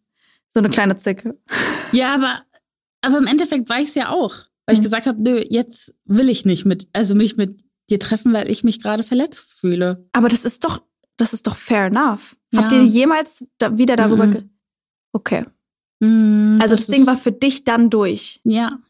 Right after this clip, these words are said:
Speaker 1: Ah, okay. Das war auch nicht für dich, „Okay, ich bin jetzt verletzt und lass uns irgendwann anders darüber reden“, sondern das war für dich dann durch.
Speaker 2: Mhm.
Speaker 1: Okay.
Speaker 2: Es war einfach,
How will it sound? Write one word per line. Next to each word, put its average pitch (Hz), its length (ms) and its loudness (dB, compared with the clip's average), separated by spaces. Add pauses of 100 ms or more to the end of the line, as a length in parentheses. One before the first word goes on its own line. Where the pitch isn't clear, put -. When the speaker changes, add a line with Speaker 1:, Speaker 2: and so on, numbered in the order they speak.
(120)
Speaker 1:
Ah, 226 140 0
okay. - 280 -2
Das - 160 -2
war 233 120 2
auch 247 80 4
nicht 262 180 4
für 247 80 -2
dich, 240 180 0
„Okay, 247 180 -2
ich - 120 -6
bin 233 120 2
jetzt 226 280 -4
verletzt 233 420 0
und 226 260 0 (500)
lass 226 240 0
uns 226 180 2
irgendwann 226 300 2
anders 214 260 -2
darüber 220 300 -2
reden“, 220 160 0
sondern 208 180 -2
das 214 140 -8
war 214 80 -2
für 214 120 -6
dich 214 200 -4
dann 208 180 -2
durch. 196 380 -4
Speaker 2:
Mhm. 269 320 2
Speaker 1:
Okay. - 240 -4 (1160)
Speaker 2:
Es - 160 -4
war 233 60 -2
einfach, 226 340 -2